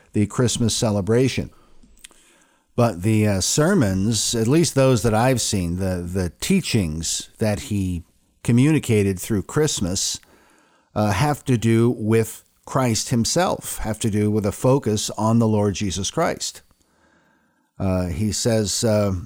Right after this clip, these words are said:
at one point, here's one of the quotes from Luther on the Christmas celebration. He says, quote, "That there were shepherds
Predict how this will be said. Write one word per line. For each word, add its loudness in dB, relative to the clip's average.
at -4
one 0
point, 0
here's 2
one 2
of 0
the -2
quotes -2
from 2
Luther 2
on 2
the 0
Christmas -2
celebration. 0
He 0
says, -4
quote, 0
"That 0
there 2
were 2
shepherds 0